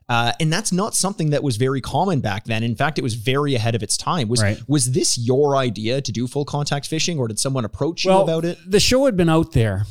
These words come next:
Speaker 2: and, uh, uh, I had been on the show as a, as a guest a couple times, and then the host of the, the, the Fishing Pro, uh, wasn't able to finish the, the one season, so they had contacted me and, and said, "Would you mind shooting three shows for us so we can finish our thirteen for the year?" And
Speaker 1: Yeah.
Speaker 2: I said, "Absolutely.
Speaker 1: Yeah.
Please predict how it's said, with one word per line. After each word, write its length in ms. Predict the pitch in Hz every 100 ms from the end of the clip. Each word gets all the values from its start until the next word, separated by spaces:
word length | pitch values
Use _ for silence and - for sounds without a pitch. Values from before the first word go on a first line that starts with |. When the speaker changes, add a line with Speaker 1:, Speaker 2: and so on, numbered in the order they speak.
| - -
Speaker 2:
and, 420 | 131 131 127 123
uh, 380 | 123 120 120 107 78 - - - - 135
uh, 480 | 107 104 101 98 104 - _ _ _ -
I 100 | 131
had 140 | 143 131
been 100 | 127
on 160 | 123
the 60 | 117
show 240 | - 113
as 120 | 107
a, 140 | 101 104
as 220 | 110 101
a 40 |
guest 460 | 107 143 113 104 -
a 60 | 113
couple 260 | 104 104
times, 420 | - 98 95 95
and 140 | 110 110
then 380 | 117 117 127 120
the 140 | 117
host 340 | 107 170 151 131
of 80 | 104
the, 140 | 101
the, 180 | 117 110 - - _
the 100 | 113
Fishing 380 | - 151 - 110
Pro, 480 | - 156 98 123 123 _ _ _ -
uh, 460 | 110 107 104 104 - _ _
wasn't 320 | 131 135 131
able 180 | 127 110
to 80 | 107
finish 380 | - 113 104 -
the, 180 | 110 -
the 180 | 131 110
one 220 | 107 107
season, 420 | 98 110 95 101
so 300 | 104 110 104
they 140 | 104 110
had 120 | 104
contacted 580 | - 104 101 104 98 101
me 220 | 107 110
and, 220 | 101 98
and 140 | 107 104
said, 180 | 110 98
"Would 140 | 98
you 80 | 104
mind 240 | 101 95
shooting 300 | 98 110 101
three 240 | 98 107 101
shows 320 | - 156 147
for 180 | - 98
us 80 | 101
so 140 | 107
we 60 | 101
can 120 | 104
finish 320 | 113 104 -
our 160 | 101 95
thirteen 460 | - 98 - 104
for 140 | - 104
the 80 | 104
year?" 240 | 156 135
And 80 | 98
Speaker 1:
Yeah. 120 | 117
Speaker 2:
I 20 |
said, 200 | 101 - 101
"Absolutely. 720 | 98 - 113 147 - 101 98
Speaker 1:
Yeah. 180 | 113